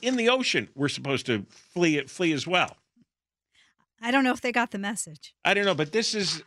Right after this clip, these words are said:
Speaker 1: do you remember, you remember, was it in Hawaii years ago where they announced a, a, a
Speaker 2: Yes.
Speaker 1: nuclear, uh,
Speaker 2: Yes.
Speaker 1: weapon had gone
Speaker 2: Yes.
Speaker 1: off?
Speaker 2: Yep,
Speaker 1: Well,
Speaker 2: I
Speaker 1: what,
Speaker 2: do.
Speaker 1: th-, I mean, this is the last line of defense here. If everything goes wrong and the missile's gonna hit us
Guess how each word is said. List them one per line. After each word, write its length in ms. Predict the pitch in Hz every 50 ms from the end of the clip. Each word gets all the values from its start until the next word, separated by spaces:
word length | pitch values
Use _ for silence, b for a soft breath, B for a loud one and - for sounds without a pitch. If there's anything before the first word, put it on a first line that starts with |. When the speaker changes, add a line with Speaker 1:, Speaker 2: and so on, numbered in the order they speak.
| - _ - - - - _ _ _ _ -
Speaker 1:
do 80 | - - - - - _ _ -
you 100 | 233 262
remember, 280 | 269 277 294 277 285 262 -
you 160 | 175 165 220
remember, 320 | 233 233 254 262 269 240 214
was 160 | 226 226 208
it 100 | 214 202
in 100 | 190 175
Hawaii 420 | 165 151 165 165 180 202 226 240
years 280 | 240 233 233 226 208 214
ago 400 | 226 196 214 220 233 240 226 - _ _ _ _ _ _
where 100 | - 156
they 140 | 160 175 170
announced 400 | 160 160 170 185 190 175 - -
a, 60 | -
a, 320 | 151 151 151 147 147 143 139
a 20 |
Speaker 2:
Yes. 240 | 123 - 302 302 -
Speaker 1:
nuclear, 500 | 160 156 - 196 190 190 185 185 185 175
uh, 60 | 165
Speaker 2:
Yes. 300 | - 269 269 - - 156
Speaker 1:
weapon 280 | 165 185 196 - 208 196
had 120 | 190 170
gone 180 | 180 180 180 190
Speaker 2:
Yes. 460 | 240 240 214 208 - - - - _ _ - 262
Speaker 1:
off? 60 | - 233 - -
Speaker 2:
Yep, 360 | 226 202 220 220 226 247 - -
Speaker 1:
Well, 160 | 220 208 214
Speaker 2:
I 40 | 196
Speaker 1:
what, 120 | 208 220
Speaker 2:
do. 200 | 247 226 196 175 - - _ _ _ - - - - - - _ _ _ _ _ -
Speaker 1:
th-, 140 | 190 190 -
I 100 | 175 180
mean, 160 | 196 208 202 190
this 200 | 208 247 - -
is 120 | 254 190
the 100 | 208 196
last 320 | 196 220 233 220 - -
line 180 | 226 220 214 196
of 60 | 170
defense 420 | 160 156 - 240 233 240 240 - -
here. 300 | - 113 90 76 - _ _ _ _ _ _ _ _ -
If 140 | 160 151 175
everything 320 | 208 240 294 262 247 226
goes 260 | 214 214 208 185 139
wrong 400 | 175 190 196 196 190 175 165 165 - -
and 120 | 151 151
the 60 | 151
missile's 360 | 160 196 214 - 180 165 135
gonna 240 | - 180 165 156 143
hit 140 | 151 202 208
us 380 | 147 101 101 - - - -